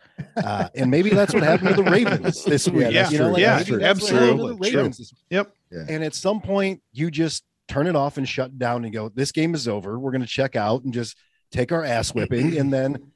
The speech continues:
Speaker 1: maybe
Speaker 2: Mm-hmm.
Speaker 1: we'll beat up on whoever we're playing next week. So,
Speaker 3: Yeah.
Speaker 1: uh, nonetheless, uh, I, I do, I do like how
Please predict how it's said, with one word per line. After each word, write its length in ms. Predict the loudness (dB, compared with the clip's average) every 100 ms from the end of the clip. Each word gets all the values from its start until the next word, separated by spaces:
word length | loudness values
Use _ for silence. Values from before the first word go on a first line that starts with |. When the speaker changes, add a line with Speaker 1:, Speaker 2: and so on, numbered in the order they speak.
| -14
Speaker 1:
maybe 220 | -10 -4
Speaker 2:
Mm-hmm. 60 | -2
Speaker 1:
we'll 80 | 0
beat 220 | -2 0
up 180 | 0 0
on 160 | 0
whoever 300 | 2 2 0
we're 100 | 0
playing 300 | 0 -2 -4
next 240 | -6 -8 -10
week. 240 | -12 -10
So, 180 | -6 -2
Speaker 3:
Yeah. 180 | -2 -4 -6
Speaker 1:
uh, 200 | -6 -6 -6
nonetheless, 720 | -4 -2 0 0 0 -2 -10 -8
uh, 300 | -6 -6 -8 -4
I, 80 | -4
I 40 |
do, 500 | -2 -2 0 -2 -4 _ _ _ _ _ _
I 140 | -2 -2
do 280 | -2 -2 0
like 380 | 0 -2 -2 -6
how 440 | -6 -6 -6 -8